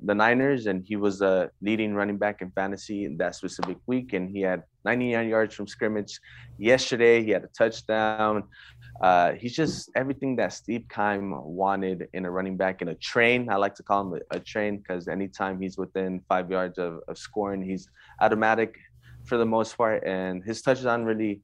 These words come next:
helped seal the win. Obviously, if it wasn't for Colt McCoy really, you know, taking control of that offense, I believe it was like a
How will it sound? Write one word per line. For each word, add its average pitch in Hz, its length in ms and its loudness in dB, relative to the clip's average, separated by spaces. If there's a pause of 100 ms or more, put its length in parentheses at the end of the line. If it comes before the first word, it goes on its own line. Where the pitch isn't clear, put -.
(120)
helped 110 200 0
seal 110 220 0
the 101 100 0
win. 107 300 -2
Obviously, 98 680 -2
if - 160 -10
it 95 80 -2
wasn't 95 400 -4
for 92 480 -4 (300)
Colt 113 140 2
McCoy 98 680 4
really, 95 500 0 (540)
you 95 80 -8
know, 90 320 0
taking 107 300 -2
control 101 360 0
of 101 40 4
that 95 160 4
offense, 104 340 0
I 95 80 0
believe 101 320 -2
it 147 40 2
was 135 160 2
like 110 140 -6
a 80 80 -4